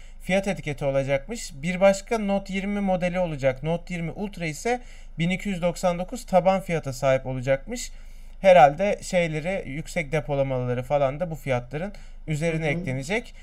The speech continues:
Speaker 1: Yani biz böyle büyük ihtimalle şu anda Türk halkı olarak bakacağız. "Ha, güzel <laughs> telefonmuş." diyeceğiz en fazla beğenirsek.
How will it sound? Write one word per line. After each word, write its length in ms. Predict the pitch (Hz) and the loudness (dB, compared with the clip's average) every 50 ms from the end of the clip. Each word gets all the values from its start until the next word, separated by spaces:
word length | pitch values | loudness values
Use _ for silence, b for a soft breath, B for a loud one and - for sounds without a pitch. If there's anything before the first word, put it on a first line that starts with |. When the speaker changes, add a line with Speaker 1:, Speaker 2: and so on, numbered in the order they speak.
| b b b b - | b b b b 2
Speaker 1:
Yani 260 | - 233 208 214 202 | 2 2 2 2 0
biz 200 | 240 240 208 202 | -2 -2 0 0
böyle 240 | 214 202 202 214 196 | 0 2 2 0 -2
büyük 180 | 220 220 - | -2 -4 -4
ihtimalle 680 | - - - 202 190 190 185 185 185 185 202 208 180 - - - - - | -6 -6 -6 -2 2 4 4 4 4 2 0 -2 -2 -4 -8 -14 -14 -14
şu 200 | - - - 190 | -8 2 6 6
anda 440 | 180 165 160 165 165 190 190 170 - - - | 6 6 4 2 2 4 4 4 2 -2 -6
Türk 220 | - 185 175 - | -6 -6 0 2
halkı 260 | 185 170 165 160 - | 4 4 4 4 2
olarak 360 | 156 127 131 139 160 156 151 | 2 4 4 4 2 2 2
bakacağız. 600 | 170 170 - - 123 123 151 170 - - - - b b b b b b b - - - | 2 2 2 0 -4 -4 -4 -4 -6 -8 -10 -12 b b b b b b b -18 -14 -6
"Ha, 220 | - 214 196 180 180 | 0 2 4 4 4
güzel 300 | 175 175 165 185 185 185 | 2 4 6 8 8 8
<laughs> 60 | 185 | 8
telefonmuş." 680 | - 147 147 139 - - 147 131 131 131 - - - | 6 2 2 2 0 -2 -2 -2 -2 -4 -4 -4 -2
diyeceğiz 380 | 123 131 117 127 143 147 143 - | -2 0 2 2 2 2 4 2
en 160 | 135 135 131 | 2 2 2
fazla 380 | 127 127 120 120 113 123 113 113 | 2 2 2 2 2 0 0 2
beğenirsek. 720 | 127 127 131 131 127 117 - - 180 202 208 - b | 2 2 2 2 0 -4 -4 -4 -4 -4 -4 -6 b